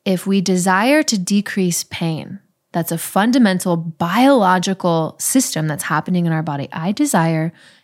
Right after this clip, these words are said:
to decrease pain. When pain is decreased, my dopamine goes up. We stop at, at,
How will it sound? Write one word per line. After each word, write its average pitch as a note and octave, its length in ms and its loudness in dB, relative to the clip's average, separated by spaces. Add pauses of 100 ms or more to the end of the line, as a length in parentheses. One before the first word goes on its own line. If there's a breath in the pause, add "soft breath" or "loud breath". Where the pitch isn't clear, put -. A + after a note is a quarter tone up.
(120 soft breath)
to F#3 100 -2
decrease D3 680 -8
pain. - 400 -16 (180)
When E3+ 380 0 (140)
pain E3+ 280 -6
is G#3+ 160 -2
decreased, - 720 -6 (320 soft breath)
my F3 140 -2
dopamine D#3 500 -6
goes - 240 -12
up. - 300 -14 (720 soft breath)
We G#3+ 140 2
stop C4+ 580 2
at, D#3+ 320 0 (760)
at, F3 340 -2